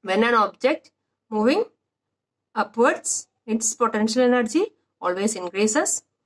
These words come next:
and when it's coming down, its potential energy decreases. But in case of kinetic energy, the object is moving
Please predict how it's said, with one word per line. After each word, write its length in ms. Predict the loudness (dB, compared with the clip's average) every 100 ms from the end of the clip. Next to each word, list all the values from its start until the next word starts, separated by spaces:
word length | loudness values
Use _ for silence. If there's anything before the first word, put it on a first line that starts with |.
| _ _ _ _ _ -4
and 180 | -4 -4 -8 _ _ _ _ _ _ _ _
when 160 | 0 2
it's 260 | 2 -2
coming 360 | -4 2 2 2
down, 280 | 2 2 2 -2 _ _ _ _ _ _ -8
its 300 | -6 -4 -4
potential 420 | -2 0 2 2
energy 480 | 2 2 0 -2 _ _ _ _ _
decreases. 680 | -4 0 -2 -2 -8 -6 -6 _ _ _ _ _
But 120 | -6
in 120 | 0 2
case 220 | 2 2
of 140 | -2
kinetic 380 | -2 -2 -2 0
energy, 460 | 2 2 0 -2 -2 _ _ _ _ _ _ _ _ _ _ _ _ _
the 400 | 0 2 2 -2 _ _ _ -10
object 400 | -10 -2 -2 0
is 300 | 0 0 -6 _ _ _ _ _ _ _ _ _
moving 380 | 0 4 4 0